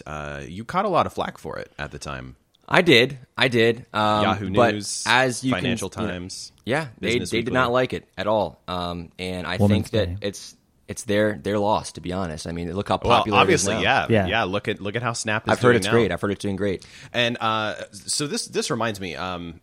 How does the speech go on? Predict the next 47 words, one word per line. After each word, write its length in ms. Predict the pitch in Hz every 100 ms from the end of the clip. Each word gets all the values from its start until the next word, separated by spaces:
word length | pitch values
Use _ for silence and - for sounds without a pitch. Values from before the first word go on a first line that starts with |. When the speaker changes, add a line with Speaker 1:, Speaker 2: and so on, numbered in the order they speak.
| -
Speaker 1:
I, 220 | 107 101 - - - _ _ -
I 60 |
know 100 | 131
you 160 | 160 135
tend 300 | 127 160 139
to 200 | - 117
just 200 | 95 107
sort 160 | 113 98
of 100 | 95
let 260 | 101 95
your 140 | 95 95
babies 380 | 90 90 82 82
go. 280 | 113 90 78
You 120 | 104
Speaker 2:
Mm-hmm. 120 | 107
Speaker 1:
push 120 | 101
the 80 | 101
ship 200 | - 95
out 140 | 90 -
to 60 |
sea 240 | 82 104 92
and 80 | 87
it's 140 | 82
on 140 | 82 76
its 120 | 120
own. 280 | 120 92 82 - - _
Uh, 180 | - 82
but 300 | 80 95 -
what 200 | 98 160
is 180 | 226 147
your 300 | 120 123 117
involvement 640 | 98 104 101 98 98 90 71
these 200 | 107 110
days 260 | 92 80 82
with 220 | 90 82
Snap? 500 | - 95 101 78 -
And 140 | 92 90
did 120 | 104
you 100 | 110
have 140 | 117
anything 280 | 104 107 113
to 80 | 98
do 200 | 87 95
with 180 | 85 82
the 100 | 82
Snap 320 | - 95 85
goggles? 540 | - 71 67 - -